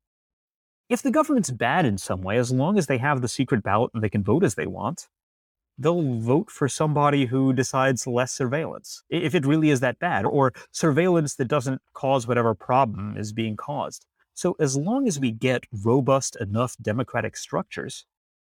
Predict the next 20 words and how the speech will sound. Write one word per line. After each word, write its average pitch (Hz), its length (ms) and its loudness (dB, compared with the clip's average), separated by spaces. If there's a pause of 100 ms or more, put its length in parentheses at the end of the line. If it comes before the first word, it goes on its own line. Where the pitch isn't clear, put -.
(260)
we 135 120 4
just 139 180 0
hold 120 380 0
that 113 160 2
off. - 440 -2
Now, 202 200 0
maybe 277 360 2
there's 226 200 0
some 226 180 -2
kind 196 140 0
of 165 100 -6
way 160 140 2
to 135 100 4
break 117 460 -2
the 196 100 -4
system 180 540 -2
into 202 560 -2
that, 220 240 -2
but 180 100 -6
I, 175 160 -8